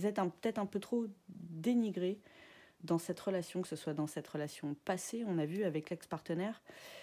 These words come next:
Il faut vous redonner de l'amour. Là, vraiment, il, c'est, c'est à vous en premier qu'il faut redonner de l'amour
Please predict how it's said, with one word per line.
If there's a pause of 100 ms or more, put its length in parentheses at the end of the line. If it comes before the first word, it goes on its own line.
(1300)
Il
faut
vous
redonner
de
l'amour. (600)
Là,
vraiment,
il,
c'est,
c'est
à
vous
en
premier
qu'il
faut (180)
redonner
de
l'amour